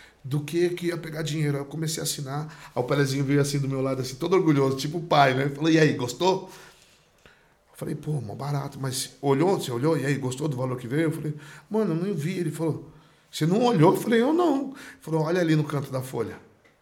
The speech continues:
Aí era tipo, sei lá, quinze mil reais, mano. Eu pensei que ia pegar quinhentos pra dividir. E eu olhei, mano, me dava uma tremedeira. Eu fiquei com medo, nunca tinha visto tanto dinheiro na minha vida. De música,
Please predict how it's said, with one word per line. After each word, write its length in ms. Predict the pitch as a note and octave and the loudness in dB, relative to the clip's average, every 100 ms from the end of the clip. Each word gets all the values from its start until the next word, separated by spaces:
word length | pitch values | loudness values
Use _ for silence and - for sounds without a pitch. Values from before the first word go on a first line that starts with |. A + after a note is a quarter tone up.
| _ - - - | _ -20 -20 -6
Aí 80 | B2+ | -2
era 140 | D3 | -2
tipo, 300 | D3 D3+ D#3 | -4 -8 -6
sei 140 | D#3+ C#3+ | -6 -6
lá, 100 | C3 | -8
quinze 520 | - D3+ E3 B2 A#2 | -6 -4 -2 -4 -6
mil 200 | A#2+ A#2+ | -8 -8
reais, 460 | G2 G2+ G#2+ G#2+ | -8 -12 -12 -14
mano. 100 | G#2+ _ _ _ _ _ - | -16 _ _ _ _ _ -14
Eu 60 | B2+ | -10
pensei 260 | C3 B2 | -6 -6
que 80 | D3 | -6
ia 60 | C3+ | -8
pegar 300 | C3+ C#3 C#3+ | -6 -6 -6
quinhentos 480 | E3+ E3+ D3+ E3+ - | -4 0 0 0 -4
pra 120 | C#3+ | -6
dividir. 640 | C3 C3+ G#2 A2 B2 B2 _ _ - _ _ _ _ _ _ _ _ _ _ _ _ B2 | -6 -8 -10 -12 -14 -18 _ _ -20 _ _ _ _ _ _ _ _ _ _ _ _ -8
E 40 | |
eu 100 | C#3+ | -2
olhei, 240 | D#3+ - C3 | -2 -2 -6
mano, 260 | C3+ C#3 | -4 -4
me 100 | A#2 | -4
dava 240 | G#2+ B2+ D3 | -6 -4 -2
uma 160 | D#3+ | -2
tremedeira. 760 | D#3 C#3 C3+ A#2 A2+ C3+ B2 - - - | -2 -4 -4 -6 -4 -2 -2 -6 -16 -10
Eu 80 | C#3+ | -8
fiquei 180 | - F3 | 0 0
com 220 | F3+ A#3+ | 0 0
medo, 320 | A3 G#3 G3 D3+ | 2 2 2 0
nunca 240 | C#3+ G3 | 0 -2
tinha 180 | A#3+ A#3 | -2 0
visto 220 | F3+ D3+ | 0 -2
tanto 160 | C#3+ B2+ | -4 -4
dinheiro 300 | C3 B2+ A#2 | -4 -4 -6
na 80 | |
minha 140 | A#2 A2+ | -8 -8
vida. 200 | A2 A2 - _ - - - - _ _ _ | -10 -14 -20 _ -20 -20 -20 -20 _ _ _
De 160 | A#2+ C#3+ | -4 -2
música, 680 | D#3+ D3+ A3+ A#3+ F#3 - | 2 4 4 2 0 -4